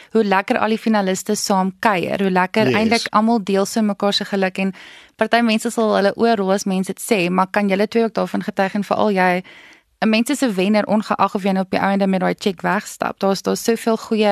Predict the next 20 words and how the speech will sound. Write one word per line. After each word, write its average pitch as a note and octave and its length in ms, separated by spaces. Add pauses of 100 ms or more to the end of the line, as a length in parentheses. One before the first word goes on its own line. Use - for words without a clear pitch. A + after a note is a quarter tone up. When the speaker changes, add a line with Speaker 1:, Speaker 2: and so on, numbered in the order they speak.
Speaker 1:
ervarings G3 600
en G3+ 80
soveel G#3 240
goeie G3+ 400 (520)
vaardighede A3+ 720
waarmee F#3+ 320
die F#3+ 100
entrepreneurs F#3+ 600
daar F3+ 200
wegstap. E3+ 560
Sandrine, G3 300
dalk F#3 200
wil G#3 100
jy G3 40
'n F3 40
bietjie G3 200
iets G3 120
meer F#3+ 180
daaroor F3+ 340
sê? F#3+ 400